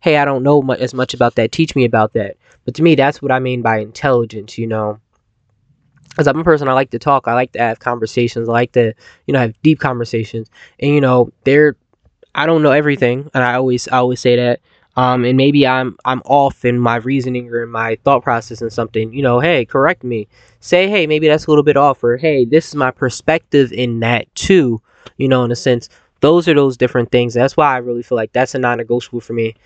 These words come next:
Like, somebody who's closed-minded, to me, that is not a gauge of intelligence. Can't do it at all. If you're closed-minded, no. Now, there's some things, maybe I don't expect you to, I don't know,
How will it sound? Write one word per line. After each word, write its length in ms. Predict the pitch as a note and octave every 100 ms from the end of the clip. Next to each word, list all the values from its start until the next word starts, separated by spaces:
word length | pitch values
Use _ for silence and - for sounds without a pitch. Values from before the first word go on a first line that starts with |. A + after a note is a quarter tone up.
| _ _ -
Like, 140 | A#2
somebody 320 | - D#3 C#3+
who's 260 | C3+ B2+ A#2+ _ _ _ _
closed-minded, 1000 | - D#3 D#3+ D#3 D3 C#3 D3+ D3+ D#3+ - _ _ _ _
to 140 | - C#3+
me, 180 | D#3
that 200 | C3+ C3+
is 140 | C#3 B2+
not 240 | B2+ B2+
a 60 | A#2+
gauge 400 | A2+ B2 C3 B2+
of 100 | A#2+
intelligence. 680 | A#2 - C3+ C#3 C#3 C#3 - _
Can't 540 | - - D3+ D3 C3+
do 180 | C3 B2+
it 60 | B2
at 160 | A#2
all. 280 | A2+ A2 A2 _ _
If 120 | -
you're 100 | A#2
closed-minded, 880 | - D3 D3+ C3 C3 C#3+ C#3 C#3 - _ _ _ _ _ _
no. 480 | A#2 A2+ A#2 G2+ G2 _ _ _ _ _
Now, 360 | C3 B2 A#2 G#2+
there's 260 | C3 D3 D3
some 260 | - D3+
things, 480 | E3 F3 E3+ E3+ E3 _ _ _ _ _
maybe 680 | C3+ C#3+ D#3+ E3 E3+ F3 F3 - -
I 120 | D#3
don't 220 | D#3+ D3+
expect 500 | C3+ - - D3 -
you 160 | D3+ D3
to, 460 | C#3 - C3 B2 A#2
I 140 | C3+
don't 240 | B2+ A#2+ A#2
know, 400 | A2+ A2 A2